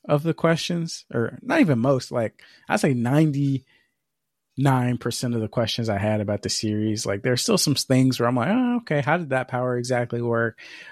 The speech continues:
Um, and obviously there's some, I think there's one character specifically where I was like, I guess Historia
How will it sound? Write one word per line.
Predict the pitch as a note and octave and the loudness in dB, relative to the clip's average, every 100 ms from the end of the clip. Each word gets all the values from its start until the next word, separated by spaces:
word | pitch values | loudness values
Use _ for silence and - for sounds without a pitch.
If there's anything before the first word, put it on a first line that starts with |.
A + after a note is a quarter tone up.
| - | -6
Um, | A2+ A#2 A2+ G#2+ G#2 G2+ A2 _ - | 0 2 2 0 -2 -4 -8 _ -6
and | C3+ | -2
obviously | A#2+ C#3 C3 - A#2+ | 2 2 2 2 2
there's | A#2 A2 | 2 0
some, | A2+ G#2+ G#2+ _ _ | -2 -4 -8 _ _
I | B2 | -2
think | F#3+ | 2
there's | C3+ G#2 G#2 - _ _ _ _ | 2 0 -8 -20 _ _ _ _
one | A2+ A2 A2+ A2+ A#2+ C3+ C#3 B2+ | -6 -2 -2 2 4 6 6 4
character | - G#2 G2 - G2+ F#2+ | 2 0 0 -4 -4 -4
specifically | - A2 - G#2 A2 - G2 G2 - - - - _ _ _ _ | -4 -4 -2 0 -2 0 0 0 -4 -20 -20 -20 _ _ _ _
where | - A2+ G#2+ | -4 2 4
I | G#2+ | 4
was | G#2+ G#2+ | 2 0
like, | G2+ G2 F#2 - - _ _ _ _ _ - - B2 | 0 0 -2 -8 -18 _ _ _ _ _ -20 -10 -2
I | |
guess | D3 C#3 | 0 2
Historia | - C3 - A#2 G#2+ G2+ G2 | 0 -2 -2 -2 0 -2 -4